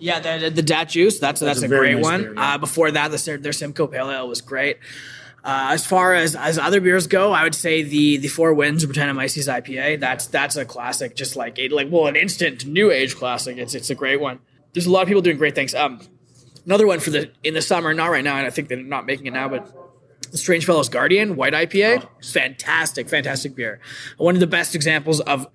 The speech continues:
Speaker 1: really well done dry hopping that you can get in the city, for sure.
Speaker 2: And Powell Street, I, you know, I gotta give hats off to David Bouquet there because th-, he makes some amazing beers, and he's got a great barrel series going on. And they're expanding right now too, so, I mean, their, their tasting room is gonna be a little more comfortable and a little bigger.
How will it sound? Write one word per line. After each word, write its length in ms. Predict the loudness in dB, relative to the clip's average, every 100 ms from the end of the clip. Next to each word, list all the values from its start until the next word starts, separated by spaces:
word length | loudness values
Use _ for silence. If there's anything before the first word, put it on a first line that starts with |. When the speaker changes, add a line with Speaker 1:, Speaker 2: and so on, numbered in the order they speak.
| -4
Speaker 1:
really 320 | 2 4 4
well 300 | 2 2 2
done 180 | 0 0
dry 220 | -2 0
hopping 340 | 0 -2 -2
that 100 | -2
you 80 | -2
can 120 | -2
get 200 | 0 -2
in 80 | -2
the 60 | -8
city, 380 | -8 -8 -14 -20 -8
for 160 | -4
sure. 260 | -4 -6 -16 -20 -20 -14 -14 -6 0
Speaker 2:
And 220 | 0 2
Powell 260 | 2 2
Street, 320 | 2 4 4 4
I, 40 |
you 100 | 2
know, 80 | 0
I 60 |
gotta 180 | 0 0
give 140 | 0 0
hats 260 | -2 0
off 240 | 0 0 -2
to 240 | -2 0
David 300 | 2 2 2
Bouquet 300 | -4 -2 -2 0
there 160 | 0
because 400 | 0 0 0 -2
th-, 200 | -4 -6
he 180 | 2 4
makes 260 | 4 2 -2
some 160 | -2
amazing 480 | 0 2 2 2 0
beers, 440 | 0 0 0 -4
and 140 | -4 -2
he's 120 | -2
got 140 | -2 0
a 20 |
great 240 | 2 2
barrel 240 | 2 2 2
series 320 | 2 2 2
going 240 | 0 0
on. 220 | 2 -2 -4 -6 -2 2
And 80 |
they're 60 | 2
expanding 400 | 2 0 2 2
right 120 | 2
now 160 | 2 0
too, 220 | 4 2
so, 320 | 4 0 2
I 80 | 2
mean, 160 | 2 2
their, 120 | 2
their 140 | 0
tasting 380 | 0 0 0 0
room 80 | 0
is 80 | 0
gonna 180 | 0
be 120 | 4 4
a 40 |
little 140 | 4
more 140 | 2 -2
comfortable 440 | -2 -4 -4 -2
and 140 | -2 -2
a 20 |
little 220 | -2 -2
bigger. 420 | 0 -2 -2 -6